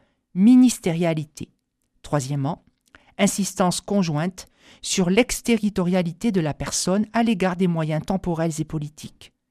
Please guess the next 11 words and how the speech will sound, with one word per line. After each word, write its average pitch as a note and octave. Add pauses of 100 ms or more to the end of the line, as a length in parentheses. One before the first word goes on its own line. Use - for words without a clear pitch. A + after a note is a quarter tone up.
(120)
Quatrièmement, D3+ (460)
prédominance A3
d'une D#3+
certaine E3+ (100)
homogénéité A3+
entre B3
le G3
dirigeant F3+
et G3+
le F3
dirigé C#3+